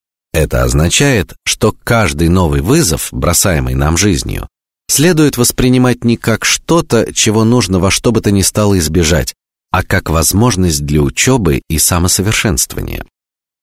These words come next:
Например, по мере того, как с годами человек теряет физическую силу, он должен быть готов отказаться от покорения внешнего мира и направить свою энергию на более глубокое познание мира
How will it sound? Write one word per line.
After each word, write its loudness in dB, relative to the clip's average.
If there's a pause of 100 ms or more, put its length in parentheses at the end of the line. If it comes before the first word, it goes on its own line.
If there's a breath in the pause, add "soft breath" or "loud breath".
(200)
Например, 2
по 0
мере 2
того, 0
как -2
с -2
годами 2
человек 0
теряет 0
физическую -2
силу, 2 (280)
он 4
должен 2
быть -2
готов 0
отказаться 0
от -2
покорения 0
внешнего 0
мира 2 (400)
и 2
направить 2
свою 0
энергию 2
на 2
более 2
глубокое 0
познание 0
мира 0